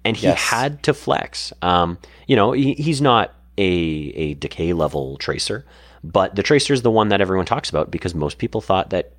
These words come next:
Speaker 1: his tracer might be okay at best. And I think he really showed that, you know, he could keep up and he could play with the best of them.
Speaker 2: Oh, yeah.
Speaker 1: Um, so I, I did end up settling on him.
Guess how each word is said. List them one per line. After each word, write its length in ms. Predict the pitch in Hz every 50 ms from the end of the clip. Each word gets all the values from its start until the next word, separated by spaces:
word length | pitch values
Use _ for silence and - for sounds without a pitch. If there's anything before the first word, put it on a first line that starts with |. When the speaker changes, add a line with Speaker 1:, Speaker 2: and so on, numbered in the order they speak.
| _ -
Speaker 1:
his 160 | - 87 -
tracer 320 | - - 80 - - 85 78
might 260 | 80 87 92 87 -
be 180 | 82 80 80
okay 360 | 80 78 - - 95 107 139 -
at 140 | - -
best. 320 | - 113 151 175 - - - - - - - - - - - - -
And 380 | 113 110 107 107 107 101 101 98 -
I 80 | 98 101
think 220 | - 123 120 -
he 100 | - 120
really 260 | 113 113 117 117 117
showed 360 | 110 - - 131 170 - -
that, 240 | - 82 80 76 -
you 80 | 85 80
know, 160 | 78 80 82
he 200 | - - 98 101
could 240 | - - 120 110 - - - - - -
keep 260 | - - 196 - -
up 240 | - - - - - - -
and 160 | - 92 92 92
he 120 | 113 113
could 180 | - - 131 -
play 240 | - 131 123 123
with 160 | 123 120 110 -
the 80 | -
best 300 | 85 - - - - -
of 60 | -
them. 100 | - - -
Speaker 2:
Oh, 100 | 185 170
yeah. 200 | 117 104 98 92
Speaker 1:
Um, 160 | 85 - 71 - _ _ _ - - - - - -
so 280 | - - 117 113 110 98
I, 180 | 92 104 - -
I 120 | 123 127
did 200 | 123 147 160 151
end 180 | 147 135 131 120
up 140 | 113 -
settling 400 | - - 107 101 101 101 104 101
on 140 | 95 90 82
him. 340 | 78 85 78 78 90 107